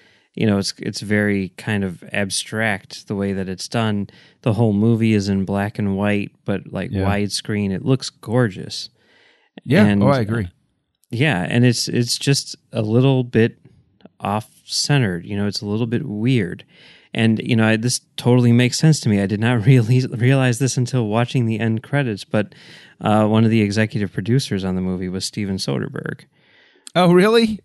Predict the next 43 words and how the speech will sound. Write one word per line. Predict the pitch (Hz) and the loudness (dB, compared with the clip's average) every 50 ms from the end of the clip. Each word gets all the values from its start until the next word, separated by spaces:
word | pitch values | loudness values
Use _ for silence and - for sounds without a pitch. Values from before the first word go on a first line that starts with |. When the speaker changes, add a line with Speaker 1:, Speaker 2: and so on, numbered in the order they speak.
| _ | _
Speaker 1:
Yeah. | - 127 120 165 180 | -2 2 4 6 6
Speaker 2:
Oh, | 175 | 6
I | 170 180 | 4 4
didn't | 175 185 185 180 180 | 4 2 4 4 4
know | 180 175 165 | 4 4 4
that. | 156 135 113 95 - _ _ _ _ _ | 4 2 0 0 -4 _ _ _ _ _
Speaker 1:
So | _ - - 151 156 | _ -6 0 4 6
Speaker 2:
Yeah, | - | 6
that | - - | 6 6
Speaker 1:
he | - | 6
Speaker 2:
seems | - 165 147 - | 6 6 6 4
Speaker 1:
must | |
Speaker 2:
like | 143 117 | 4 4
a | 123 110 | 4 4
Speaker 1:
have | 113 117 | 6 6
been | 117 110 | 6 6
like, | 104 107 101 | 6 4 4
Speaker 2:
Soderbergh | 98 87 | 2 2
type | - - 90 87 - | 0 0 0 0 -2
of | 87 - | -4 -4
thing. | - 95 85 87 87 - | -4 -6 -4 -4 -6 -6
Speaker 1:
"I | - | -6
like | - - - 202 - | -2 -2 -2 -2 0
this | 175 147 - - | -2 -2 0 2
idea. | 143 127 113 117 110 104 98 95 92 90 - _ _ _ _ _ _ _ - - | 2 2 4 2 0 0 0 -4 -6 -8 -12 _ _ _ _ _ _ _ -8 -2
Go | 107 | 0
Speaker 2:
Yeah. | 110 104 98 95 | 0 0 0 0
Speaker 1:
for | 95 101 98 98 | -2 -2 -4 -6
it." | 101 127 | -4 -2
You | 131 120 | 0 2
know, | 120 120 123 143 147 | 2 4 2 2 2
whatever. | 139 123 120 127 127 120 117 | 0 0 2 2 2 2 2
I | 107 107 | 0 0
don't | 107 110 104 | 0 0 0
know | 101 | -2
what | 95 101 95 | -2 -4 -6
he | 95 90 | -6 -6
did | 87 101 110 95 | -6 -8 -8 -8
on | - - 90 | -10 -14 -14
it, | 92 104 - - | -14 -14 -14 -14
but, | - - - - | -16 -16 -14 -12
you | 110 104 | -12 -10
know, | 101 101 113 | -10 -10 -10